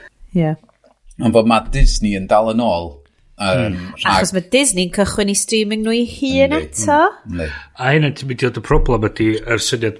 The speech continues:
Speaker 3: bod y fracturing yn yr, yn y farchnad ma. So, ma' ti'n mynd i gorfod, so fel ti, o' ti sôn efo, o'n i 'di gweld bod gynna i, a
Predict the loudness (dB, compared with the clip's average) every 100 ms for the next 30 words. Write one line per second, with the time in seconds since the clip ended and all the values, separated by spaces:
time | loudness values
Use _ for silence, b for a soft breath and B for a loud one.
0 | -4 -2 2 2 0 -4 -8 -4 -2 -2
1 | -4 -6 -4 -2 -2 -2 0 0 0 2
2 | 2 0 B B B B _ 0 2 2
3 | 2 0 0 -2 -2 -4 -6 B B B
4 | B -8 0 4 4 4 0 -4 -16 _
5 | -2 0 0 -2 -4 -2 0 0 0 0
6 | 0 -4 _ -4 0 2 2 0 -4 -4
7 | -2 -2 -2 0 0 0 -2 0 0 0
8 | 0 -4 B B B B -2 0 0 2
9 | 0 0 -2 -2 0 2 2 0 -4 -8
10 | -20 -20 _ _ _ -2